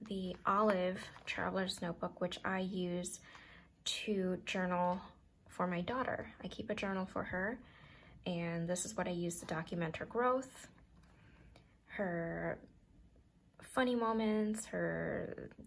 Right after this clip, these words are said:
cute moments, everything, memories. I stick in tidbits of things that have happened. Um, stickers of things, just all sorts of memorabilia. It's like my scrapbook that I will give to her one day. And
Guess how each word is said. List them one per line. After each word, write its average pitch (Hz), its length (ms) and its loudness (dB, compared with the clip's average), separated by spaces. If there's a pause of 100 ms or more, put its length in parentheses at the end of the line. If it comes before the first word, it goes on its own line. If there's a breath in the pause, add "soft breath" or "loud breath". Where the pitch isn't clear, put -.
cute 226 260 0
moments, 220 580 4
everything, 226 840 4
memories. 208 840 0
I 165 220 -2 (120)
stick - 360 -2
in 180 80 0
tidbits 226 500 0
of 214 80 -4
things 220 360 2
that - 100 -2
have 196 80 -6
happened. 214 680 -2 (1500 loud breath)
Um, 185 480 -4 (120)
stickers 233 440 2
of 202 100 6
things, 208 320 0
just - 140 0 (120)
all 220 180 10
sorts 233 240 0
of 220 60 0
memorabilia. 196 640 2
It's - 160 0
like - 220 -4
my 196 200 0
scrapbook 180 480 0
that 170 140 0
I 180 120 0
will 175 160 0
give 165 260 -4
to 170 80 -4
her 156 200 0
one 151 300 -2
day. 113 380 0 (680 loud breath)
And 160 580 0